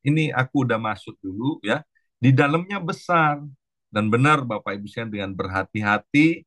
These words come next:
ya, kami semua peserta masuk ke Gua Adulam itu, dan ternyata benar,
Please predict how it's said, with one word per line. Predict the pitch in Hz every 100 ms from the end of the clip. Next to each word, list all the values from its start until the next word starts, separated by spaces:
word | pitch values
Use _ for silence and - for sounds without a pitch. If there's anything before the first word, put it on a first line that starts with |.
| _
ya, | 104 113 104
kami | 98 98 101 101 101 98 -
semua | - 95 101 95
peserta | 95 - 95 - 107 92
masuk | 95 87 - 101 -
ke | 95 85
Gua | 90 90 87 -
Adulam | 87 90 92 92 85 73
itu, | 87 110 123 127 _ _ _
dan | 98 92
ternyata | 95 92 95 87 85 - 190 202
benar, | 98 107 127 139